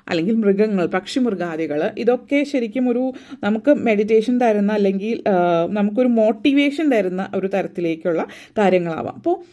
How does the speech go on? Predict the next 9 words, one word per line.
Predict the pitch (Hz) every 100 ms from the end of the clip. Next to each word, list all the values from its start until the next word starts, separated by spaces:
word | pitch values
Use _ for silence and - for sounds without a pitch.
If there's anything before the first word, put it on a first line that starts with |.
| - 240
അത് | 233 311 -
ഒന്ന്. | 220 196 180 214
പിന്നെ | - 269 285
അതുപോലെ | 277 294 302 320
തന്നെ | 294 294 294
പലരെയും | 233 202 233
സംബന്ധിച്ചിടത്തോളം | 254 247 240 226 254 233 233 185 233 - - _ _ _ _ - - - -
ലൈഫിൽ, | 262 269 285 320 349 320
ഏഹ്, | 202 254 - - _ _ - _ - 220 202